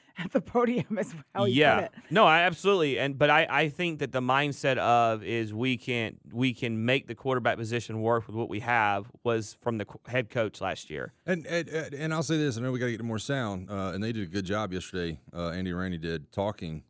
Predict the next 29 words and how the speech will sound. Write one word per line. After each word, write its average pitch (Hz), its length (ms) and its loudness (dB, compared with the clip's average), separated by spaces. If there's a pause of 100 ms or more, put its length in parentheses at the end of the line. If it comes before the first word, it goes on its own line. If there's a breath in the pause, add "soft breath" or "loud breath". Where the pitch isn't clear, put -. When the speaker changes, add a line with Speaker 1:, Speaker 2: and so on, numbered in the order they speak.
(120)
Speaker 3:
to 85 220 -4
both 107 240 -2
these 76 180 -10
guys, 80 240 -6
but 78 220 -6 (840)
it 190 120 4
is 202 160 2
har-, 143 240 2
it's 180 200 2
hard 139 480 0
to 123 120 -4
be 113 160 0
a 110 60 0
leader 90 460 -2 (220)
when 98 220 -4
you 110 200 0
are 101 120 0
the 95 80 -4
guy 92 240 -4
making 87 340 -8
mistakes, 85 380 -8
losing 78 260 -10
games. 65 340 -20 (260)
And 101 200 -2
I 107 40 -2
think 117 180 -4
that 120 180 0
Speaker 1:
Yes. 113 60 -8
Speaker 3:
goes, 113 300 -2